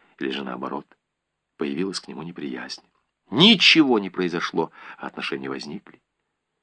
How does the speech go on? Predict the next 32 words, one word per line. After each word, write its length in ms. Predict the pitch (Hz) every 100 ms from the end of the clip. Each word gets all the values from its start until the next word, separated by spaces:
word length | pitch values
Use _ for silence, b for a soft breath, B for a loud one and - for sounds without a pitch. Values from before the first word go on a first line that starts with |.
| -
И 80 |
приходится 500 | - 71 71 69 -
полагаться 600 | - 65 67 82 113 -
на 60 | 71
эти 160 | 65 73
отношения, 520 | - 71 80 65 65
потому 280 | - 69 67
что 200 | - - _ _ -
проверять 520 | 78 76 82 73 -
себя 280 | - 73 78
некогда. 520 | 78 80 - 71 - _ _ B B B -
Выяснять 640 | 101 117 113 110 120 135
ничего 300 | 131 - 123
невозможно, 800 | 127 123 104 90 92 120 95 87
а 40 | 78
есть 300 | 92 104 -
лишь 280 | 95 - _ b b b b -
безмолвные, 760 | 73 73 98 139 110 98 73
мелькнувшие, 720 | 67 76 - 117 170 - -
как 200 | - -
тень, 240 | - - -
чувства. 480 | - - - - - _ _ _ _ _ _ _ _ _ -
Здесь 240 | 87 147
же 100 | 104
получилось 500 | 85 87 82 87 85
так, 160 | - 82
что 140 | -
и 80 | 85
лица 320 | 80 - 131
женщины 500 | 123 123 117 - 110
в 60 | 107
сумерках 580 | - 104 95 - -